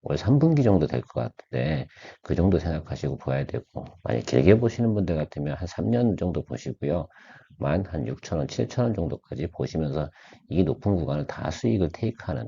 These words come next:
그런 모습을 한번 생각해 보시면 좋을 것 같아요. 그런데 반도체 업황이라는 건 반드시 사이클로 돌지 않습니까?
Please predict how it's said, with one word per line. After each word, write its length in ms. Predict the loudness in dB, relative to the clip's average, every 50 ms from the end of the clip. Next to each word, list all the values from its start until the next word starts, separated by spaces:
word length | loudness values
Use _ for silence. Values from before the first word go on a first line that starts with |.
| -10 -10
그런 240 | -4 -2 0 0
모습을 380 | 0 0 -2 -2 -4 -6 -4 -4
한번 180 | -2 -2 -2 -4
생각해 380 | -4 -4 -6 -6 -6 -6 -6 -6
보시면 360 | -6 -8 -6 -6 -6 -6 -6
좋을 240 | -4 -4 -6 -6 -6
것 120 | -6 -6
같아요. 360 | -6 -8 -8 -8 -8 -8 -8 -10 -14 -20 -20 -20 -20 -20 -20 -20 -20 _ _ _ _ 0
그런데 540 | 4 4 4 4 4 2 0 -2 -6 -10 -14 _ _ _ _
반도체 400 | 0 0 2 2 0 0 0 0 0
업황이라는 580 | 0 0 0 -2 0 0 0 -2 -2 -2 -2
건 120 | -2 -4 -4
반드시 340 | -2 -2 -2 -2 -2 -4 -4
사이클로 440 | -4 -2 -2 -2 -4 -4 -4 -4 -2
돌지 280 | -2 -2 -2 -2 0 -2
않습니까? 600 | -2 -2 -4 -8 -8 -10 -10 -10 -8 -8 -8